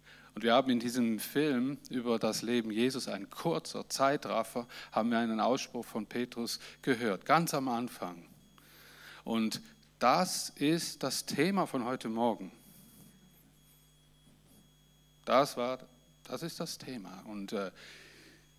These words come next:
es ist in Johannes sechs siebenundsechzig, das hier war aus dem Matthäusevangelium, in Johannes sechs siebenundsechzig, es wäre schön, wenn wir die erste Folie hätten, dass wir das so ein bisschen vor Augen haben.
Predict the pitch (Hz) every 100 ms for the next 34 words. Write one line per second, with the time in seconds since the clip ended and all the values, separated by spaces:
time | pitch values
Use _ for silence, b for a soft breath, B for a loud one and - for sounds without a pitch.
0 | _ - 123 117 131 123 - - - _
1 | _ _ _ _ _ _ _ _ _ _
2 | _ _ _ _ _ _ _ - _ 127
3 | 123 123 113 143 127 120 - 127 151 -
4 | - 160 170 139 117 110 110 - 135 -
5 | 143 139 - 113 110 113 113 110 104 135
6 | 135 117 101 - 101 101 98 101 110 131
7 | - - - _ _ _ _ _ - -
8 | 123 120 107 120 117 110 - 143 147 -
9 | - - 143 151 123 101 107 107 - 120
10 | 113 B B B B - 131 - 104 104
11 | 95 95 92 98 104 - 98 - 98 98
12 | 95 - - 107 - - 98 - B B
13 | B B 101 - 101 98 110 92 98 -
14 | 90 - 90 98 95 95 90 87 87